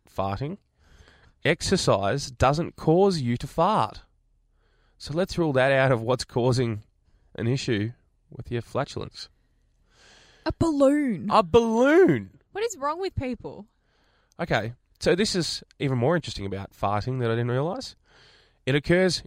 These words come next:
Speaker 1: in two different ways. They derive from eating and drinking. When we eat, we swallow small amounts of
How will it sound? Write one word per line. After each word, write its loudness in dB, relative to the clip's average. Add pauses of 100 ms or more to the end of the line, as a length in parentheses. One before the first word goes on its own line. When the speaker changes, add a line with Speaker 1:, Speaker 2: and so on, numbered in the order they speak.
Speaker 1:
in -4 (280)
two -2
different -2
ways. -4 (160)
They 0
derive 0
from -4
eating -4
and -2
drinking. -4 (600)
When -2
we -2
eat, 4
we -2
swallow 0
small -2
amounts -2
of -8